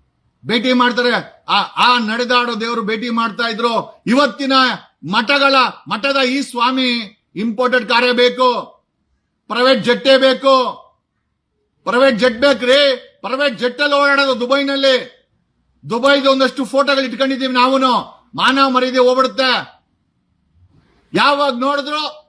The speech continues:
ಫಾರಿನ್, ಯಾವಾಗ ನೋಡಿದ್ರು ಫಾರಿನ್, ಫಾರಿನ್, ಫಾರಿನ್, ಇಲ್ಲ ಶ್ರೀಮಂತರು ಫಾರಿನ್, ರಾಜಕಾರಣಿ. ಸಾಮಾನ್ಯ ಜನರ ಕೈಗೆ ಸಿಗಲ್ಲ. ನಲವತ್ತು ಐವತ್ತು ಇಂಪೋರ್ಟೆಡ್ ಕಾರ್ಗಳವಂತೆ, Volvo, ಬಿ ಎಂ ಡಬ್ಲ್ಯೂ.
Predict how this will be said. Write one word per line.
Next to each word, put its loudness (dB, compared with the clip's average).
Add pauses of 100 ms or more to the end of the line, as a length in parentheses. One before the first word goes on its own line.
(120)
ಫಾರಿನ್, -2
ಯಾವಾಗ 0
ನೋಡಿದ್ರು -4
ಫಾರಿನ್, -2
ಫಾರಿನ್, 0
ಫಾರಿನ್, -2
ಇಲ್ಲ -4
ಶ್ರೀಮಂತರು -2
ಫಾರಿನ್, -2
ರಾಜಕಾರಣಿ. -2
ಸಾಮಾನ್ಯ 0
ಜನರ 0
ಕೈಗೆ 0
ಸಿಗಲ್ಲ. -2
ನಲವತ್ತು 2
ಐವತ್ತು 0
ಇಂಪೋರ್ಟೆಡ್ -2
ಕಾರ್ಗಳವಂತೆ, -2
Volvo, 0
ಬಿ -4
ಎಂ 0
ಡಬ್ಲ್ಯೂ. 0